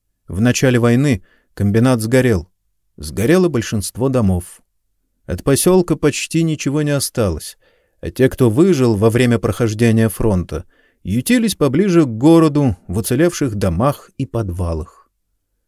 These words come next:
Буторин постоял, прислонившись к столбу и вглядываясь в темноту. Ни собак, ни света фонарей. Сплошь чернота и мрачное уныние. "А чего ты хотел?" —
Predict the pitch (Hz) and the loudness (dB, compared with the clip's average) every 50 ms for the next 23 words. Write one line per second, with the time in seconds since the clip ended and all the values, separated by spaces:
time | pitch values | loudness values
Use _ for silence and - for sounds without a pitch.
0 | _ _ _ _ _ _ _ _ _ - 87 104 117 - 156 151 147 143 139 120 | _ _ _ _ _ _ _ _ _ -10 -6 -6 0 2 2 4 4 2 0 0
1 | 143 131 - - 135 131 143 151 151 139 113 - - 117 - - 120 117 127 123 | -2 -4 -2 0 2 2 4 4 4 2 0 -2 -4 -4 -2 0 0 2 2 0
2 | 113 - - 113 - - - - - - 107 104 101 95 110 151 175 170 - _ | 0 -2 -4 -6 -6 -6 -10 -10 -6 -4 -4 -2 -2 0 0 0 0 0 -2 _
3 | _ _ _ _ _ 113 120 110 98 90 104 107 131 139 127 123 117 117 113 104 | _ _ _ _ _ 0 0 0 0 0 2 4 4 4 4 2 2 2 0 0
4 | - - - - - 107 107 107 101 95 - - 82 80 - _ _ _ _ _ | -2 -6 -10 -8 -6 -4 -2 -2 -4 -4 -6 -10 -10 -10 -10 _ _ _ _ _
5 | _ _ _ _ _ _ _ _ _ _ _ _ _ - 123 135 - - 117 107 | _ _ _ _ _ _ _ _ _ _ _ _ _ 0 0 0 2 0 0 0
6 | 98 120 151 165 - - - - _ _ _ _ _ _ _ _ _ - 104 120 | 2 2 2 2 0 -4 -14 -20 _ _ _ _ _ _ _ _ _ -2 -2 -2
7 | 101 - - - 90 113 135 - 113 104 - - 117 113 110 113 110 101 92 - | -2 -4 -8 -6 -4 -4 -4 -4 -8 -12 -10 -8 -6 -4 -4 -2 -2 -2 -4 -6
8 | _ _ _ _ _ _ _ _ _ _ _ - - - - _ - 101 101 131 | _ _ _ _ _ _ _ _ _ _ _ -8 -8 -8 -8 _ -6 -2 0 2
9 | 175 185 160 - - - - - 151 139 127 131 123 123 120 _ - 143 147 147 | 2 2 0 -4 -8 -4 0 0 0 2 0 0 -2 -2 -2 _ 2 4 4 4
10 | 147 139 131 123 113 110 123 135 131 - - - - 120 123 123 123 120 117 113 | 4 4 2 2 2 2 2 2 0 -2 -6 -6 -4 -2 0 0 2 2 0 0
11 | 95 - - - 113 117 107 101 104 110 113 113 107 104 98 92 90 82 87 87 | -2 -4 -6 -4 -2 0 0 2 2 2 2 2 2 2 2 0 0 -2 -4 -8
12 | _ _ _ _ _ _ _ _ _ _ _ _ _ _ _ 120 131 135 131 - | _ _ _ _ _ _ _ _ _ _ _ _ _ _ _ 0 0 0 0 -2
13 | - 139 131 117 131 143 143 - 131 113 - - 117 104 - - 127 127 123 113 | -2 -2 0 2 2 2 2 2 -2 -2 0 -2 -2 -2 -2 0 0 2 2 2
14 | 104 90 | 0 -2